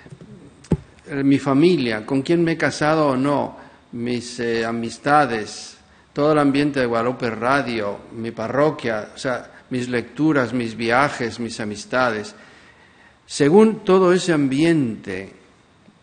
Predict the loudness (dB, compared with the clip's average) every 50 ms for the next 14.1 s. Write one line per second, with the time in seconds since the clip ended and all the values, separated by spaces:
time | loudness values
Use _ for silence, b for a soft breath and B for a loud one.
0 | _ _ -8 -4 -4 -2 -2 -2 -2 -2 -2 -2 0 0 2 2 2 0 0 2
1 | 2 4 4 6 6 4 4 2 0 -2 -4 -4 -4 -4 -4 -2 -2 -2 0 0
2 | 0 -2 -2 -2 -4 -4 -2 -2 0 0 0 0 0 -2 -2 -2 -4 -4 -4 -4
3 | -4 -6 -6 -4 -2 -2 0 -2 -2 -4 B B B B B B B B B B
4 | B B _ -4 0 2 2 2 2 2 0 0 0 0 0 2 2 4 4 2
5 | 2 0 -2 -4 -4 -6 -8 -10 -8 -6 -6 -4 -4 -6 -8 -12 -16 -20 -20 _
6 | _ _ _ _ _ _ _ _ _ _ _ _ _ _ _ _ -20 -20 _ -20
7 | B B B B B B B B B _ -2 0 0 0 2 2 2 2 2 0
8 | -2 0 2 4 4 4 4 4 4 4 4 2 0 0 2 4 6 6 8 6
9 | 6 6 4 4 2 2 0 0 0 0 -2 -4 -6 -4 -2 -2 -2 -2 -4 -4
10 | -4 -4 -2 0 0 0 0 0 -2 -4 -4 -4 -6 -6 -4 -4 -4 -4 -6 -6
11 | -8 -8 -8 -8 -10 -10 -6 -2 0 2 2 2 0 0 -4 -6 -8 -10 -12 -8
12 | -4 -4 -2 -2 -4 -4 -6 -8 -8 -8 -8 -8 -6 -6 -4 -4 -4 -4 -4 -4
13 | -4 -4 -6 -4 -2 0 2 2 2 0 -2 -4 -4 -4 -4 -4 -6 B B B
14 | B